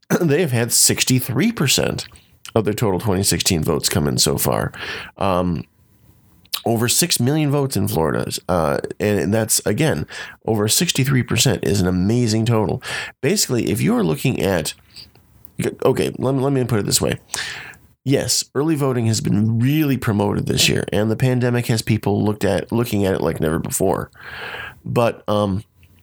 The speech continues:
in past elections, early voting has made, you know, five percent, maybe ten percent of the elect-, electoral total, uh,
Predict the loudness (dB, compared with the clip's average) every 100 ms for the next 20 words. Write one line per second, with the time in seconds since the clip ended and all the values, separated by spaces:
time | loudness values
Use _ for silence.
0 | _ -20 -14 -14 -14 -18 -20 _ 0 0
1 | -2 -6 _ 0 0 2 0 2 2 2
2 | 0 0 -2 -2 0 0 0 2 0 2
3 | 2 2 2 2 2 2 -2 -6 -14 -20
4 | -20 -18 -20 -20 -2 0 0 0 0 2
5 | 0 0 0 2 2 0 -2 -4 -2 0
6 | 2 2 2 2 2 2 0 0 0 0
7 | -2 -6 -4 0 0 0 0 0 0 0
8 | 2 0 -4 -10 -12 -14 -4 0 2 2
9 | 0